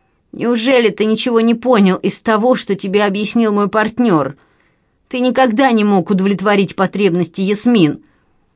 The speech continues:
Боже мой, ты хоть смотрел на себя? Твоя жизнь давно покатилась под откос. Даже здесь, в тот момент, когда я вошла в ту дверь, я увидела, насколько ты мутный, блеклый и неправильный.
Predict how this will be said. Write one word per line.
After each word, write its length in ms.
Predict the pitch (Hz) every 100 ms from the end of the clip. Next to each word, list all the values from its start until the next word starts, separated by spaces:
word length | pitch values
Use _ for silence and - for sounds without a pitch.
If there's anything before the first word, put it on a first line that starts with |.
| _ _ -
Боже 320 | 302 226 254
мой, 300 | 247 233 160
ты 80 | -
хоть 200 | 240 277
смотрел 460 | - 269 262 294 269
на 100 | 208
себя? 480 | - 208 208 143 131 _ _ _ _ _
Твоя 380 | - 196 208 202
жизнь 440 | 180 233 170 196
давно 320 | 185 208 226 220
покатилась 640 | 202 220 208 233 202 -
под 160 | - 214
откос. 640 | 214 - 233 151 135 - _ _ _ _ _ -
Даже 280 | 185 170
здесь, 540 | 175 170 175 214 165 156
в 60 |
тот 200 | - 226
момент, 420 | 233 226 247 254 233
когда 260 | 233 214
я 160 | 220 208
вошла 340 | 214 - 233
в 60 | 208
ту 120 | 233
дверь, 320 | 214 226 233
я 180 | 214 220
увидела, 520 | 240 262 240 196 180
насколько 600 | 190 220 220 277 220 -
ты 160 | - 214
мутный, 680 | 226 254 226 220 175 143 - - - - - -
блеклый 640 | 220 269 262 226 202 196
и 60 | 220
неправильный. 960 | 233 269 240 220 196 180 156 135 127